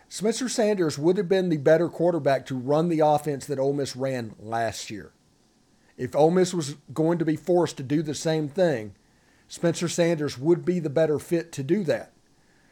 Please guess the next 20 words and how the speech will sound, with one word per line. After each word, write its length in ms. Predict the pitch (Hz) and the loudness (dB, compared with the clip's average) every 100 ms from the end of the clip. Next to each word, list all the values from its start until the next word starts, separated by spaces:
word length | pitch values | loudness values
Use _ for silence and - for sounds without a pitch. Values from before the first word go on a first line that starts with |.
| _ _ | _ _
So 200 | - 175 | -2 0
Chris 320 | 151 - 214 196 | 2 2 0 6
Marshall 600 | 190 214 196 160 117 - _ | 8 8 6 0 0 -6 _
taking 340 | - 180 185 165 | 0 0 2 0
a 60 | |
weapon 320 | 139 175 180 | 4 2 2
on 100 | 160 | -2
the 100 | 143 | 0
outside, 600 | 151 147 - 165 160 127 | 0 0 0 2 4 2
on 160 | 120 - - | -2 -10 -4
that 240 | 156 147 | 0 0
side 200 | - 156 | 2 2
of 40 | 135 | 0
the 60 | |
field, 340 | 113 190 175 131 | -4 0 2 2
is 300 | 127 - - _ _ _ _ _ _ _ _ _ _ _ _ | -2 -8 -18 _ _ _ _ _ _ _ _ _ _ _ _
interesting, 720 | 208 226 240 - - 190 165 - | 0 2 0 -2 0 2 0 -2
at 240 | 143 151 | -4 -2
least. 320 | 165 160 107 | 0 0 -2
So 220 | 156 131 | -2 -2